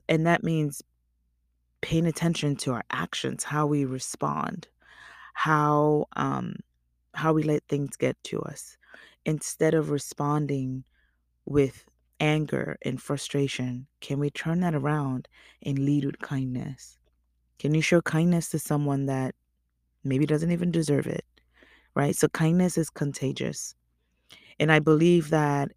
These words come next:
in showing the same kindness, um,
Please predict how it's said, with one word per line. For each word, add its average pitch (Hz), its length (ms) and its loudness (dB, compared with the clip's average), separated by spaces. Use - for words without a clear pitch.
in 143 140 0
showing 156 440 0
the 151 100 0
same 143 260 -2
kindness, 160 920 -2
um, 135 440 -2